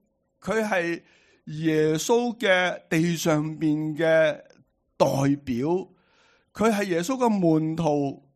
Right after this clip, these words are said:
佢係信靠耶穌嘅。有好多咁樣嘅朋友忘記咗呢件事啦，忘記咗啦。生活逼人啊嘛，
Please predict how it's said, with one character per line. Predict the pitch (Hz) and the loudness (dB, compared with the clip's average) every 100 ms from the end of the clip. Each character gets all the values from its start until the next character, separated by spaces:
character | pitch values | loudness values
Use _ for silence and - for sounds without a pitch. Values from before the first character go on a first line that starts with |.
| _ _ _ _ _ _ _ _ _ _ _ | _ _ _ _ _ _ _ _ _ _ _
佢 | - 147 | -6 -6
係 | |
信 | 120 135 127 | -4 -4 -4
靠 | 113 113 | -4 -6
耶 | 95 90 | -6 -8
穌 | 120 110 | -8 -8
嘅。 | 90 - _ _ | -10 -18 _ _
有 | - 214 | -4 -2
好 | 180 | -2
多 | 208 233 226 | -2 -2 -4
咁 | 156 208 | -6 -10
樣 | 202 | -10
嘅 | 208 | -8
朋 | 175 117 107 | -8 -8 -8
友 | 110 117 120 _ _ _ _ - | -6 -6 -8 _ _ _ _ -14
忘 | 95 90 101 | -12 -10 -10
記 | 110 104 | -10 -10
咗 | 117 | -10
呢 | 127 | -10
件 | 110 87 | -12 -14
事 | - | -16
啦， | 98 - _ _ _ _ _ _ _ _ _ _ _ _ _ _ _ _ _ _ _ _ _ _ _ _ _ _ _ _ | -20 -20 _ _ _ _ _ _ _ _ _ _ _ _ _ _ _ _ _ _ _ _ _ _ _ _ _ _ _ _
忘 | 113 90 71 | -12 -12 -14
記 | 76 80 | -16 -16
咗 | 76 76 | -14 -18
啦。 | 69 _ _ _ _ _ _ _ _ _ _ _ | -20 _ _ _ _ _ _ _ _ _ _ _
生 | - 151 | -12 -10
活 | 127 | -10
逼 | - | -12
人 | 110 67 | -16 -14
啊 | 85 | -14
嘛， | 71 | -16